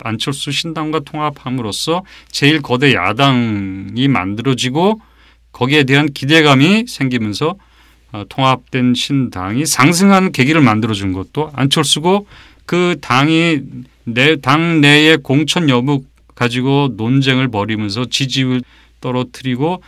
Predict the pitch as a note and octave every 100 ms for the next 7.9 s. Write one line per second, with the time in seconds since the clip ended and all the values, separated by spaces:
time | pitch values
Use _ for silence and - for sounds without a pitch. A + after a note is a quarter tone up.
0 | _ - B2 C#3 D#3 D#3 C#3+ - - G#2+
1 | G#2+ A2+ C3+ C#3 C3 A2+ - _ _ A2+
2 | A2 G#2 G#2+ A2+ F3+ G#3+ A2 A2 - D3+
3 | G3 _ _ C3+ C#3 - E3+ G#2+ G#2 -
4 | A2+ G2+ G#2 D3 - _ - A#2 - D3+
5 | F#2+ E2 E2 _ _ _ - F3+ G#3+ G3+
6 | F#3 C#3 D3 F3+ F3+ F3 F3+ D#3+ - _
7 | _ _ B2 C#3+ F3 E3+ E3+ F3+ F3+